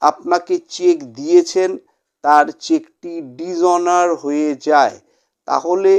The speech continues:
পরবর্তীকালে সেই ব্যক্তিটি যদি আপনাকে সেই টাকাটা দিতে চায়, তাহলে অবশ্যই আপনি ডিমান্ড ড্রাফটে সেই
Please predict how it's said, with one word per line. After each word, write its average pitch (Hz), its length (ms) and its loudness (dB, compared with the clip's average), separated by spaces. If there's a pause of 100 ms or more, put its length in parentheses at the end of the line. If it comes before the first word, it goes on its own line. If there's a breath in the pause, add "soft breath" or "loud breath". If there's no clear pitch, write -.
(720)
পরবর্তীকালে 175 880 2 (400)
সেই 254 320 -4
ব্যক্তিটি 214 600 -6
যদি 185 320 -6 (100)
আপনাকে 160 680 -4
সেই 151 320 -8
টাকাটা - 520 -8
দিতে 123 400 -10
চায়, 127 360 -4 (480)
তাহলে 151 480 -8 (140)
অবশ্যই 123 640 -8 (380)
আপনি 139 380 -12 (680)
ডিমান্ড 175 680 -2
ড্রাফটে 117 580 -4 (280)
সেই - 320 -10